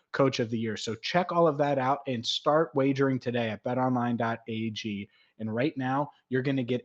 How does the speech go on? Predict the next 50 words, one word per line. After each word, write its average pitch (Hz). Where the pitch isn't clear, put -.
a 113
fifty 151
percent 135
welcome 123
bonus. 117
It's 131
free 143
money. 131
You 98
make 127
that 139
first 143
deposit, 135
whether 104
it's -
fifty 151
bucks, 139
hundred 143
bucks, 131
a 120
thousand 143
bucks, 147
you 123
get 139
fifty 170
percent 151
extra 123
on 143
your 151
deposit 131
with 123
promo 135
code 127
Locked 123
On. 113
It's 98
that 135
simple. -
You 107
go 113
to 110
bet 139
online 143
dot 139
A 143
G, 143
you 135
make 120
that 135
deposit, 139